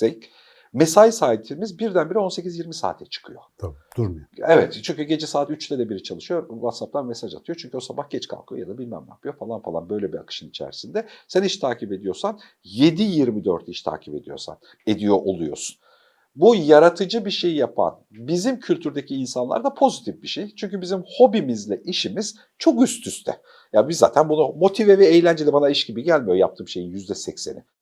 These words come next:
Speaker 1: Yani hani gayet onunla eğleniyorum. Ama mesaili bir yerde çalışıyor aslında. Yaptığı işin kendisinin bir ara bitmesi gerektiğini düşünen adam da gece saat on ikide yatmadan önce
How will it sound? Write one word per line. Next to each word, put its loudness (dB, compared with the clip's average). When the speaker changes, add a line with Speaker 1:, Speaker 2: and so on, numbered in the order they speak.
Speaker 1:
Yani 0
hani -4
gayet 6
onunla -2
eğleniyorum. -2
Ama 6
mesaili 4
bir 8
yerde 8
çalışıyor 0
aslında. -2
Yaptığı 2
işin -6
kendisinin -8
bir 6
ara 4
bitmesi -8
gerektiğini -2
düşünen -6
adam 0
da 0
gece -2
saat 4
on 6
ikide -2
yatmadan 0
önce -4